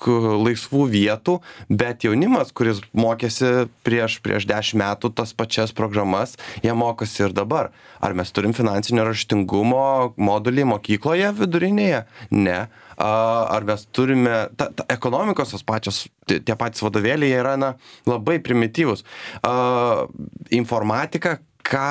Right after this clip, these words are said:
vaikai mokosi šeštoj klasėj, kai jie baiginės mokyklą, tai bus absoliučiai bevertė informacija, pasenusios žinios. A, s-, tas atskyrimas yra tikrai didelis tarp to, kas yra darbo rinkoje, e,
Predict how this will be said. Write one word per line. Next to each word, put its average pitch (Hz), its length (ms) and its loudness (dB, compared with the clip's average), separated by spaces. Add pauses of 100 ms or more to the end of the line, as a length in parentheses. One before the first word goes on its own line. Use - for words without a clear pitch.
vaikai 135 320 0
mokosi 139 500 2 (680)
šeštoj 135 500 0
klasėj, 139 560 0
kai 139 160 0
jie 135 220 4
baiginės 123 500 0
mokyklą, 113 380 -2
tai 117 100 -2
bus 104 260 -2
absoliučiai 110 640 -2 (280)
bevertė 110 680 2 (360)
informacija, 104 840 0
pasenusios 101 640 -2
žinios. 95 400 -2 (360)
A, 107 360 0 (400)
s-, - 320 -2 (300)
tas 123 280 -4
atskyrimas 117 680 0
yra 104 160 0
tikrai 104 300 -2
didelis 117 460 0
tarp 101 160 -4
to, 107 180 0
kas 101 240 -4
yra 98 140 0
darbo 98 320 0
rinkoje, 104 400 0 (300)
e, 101 200 2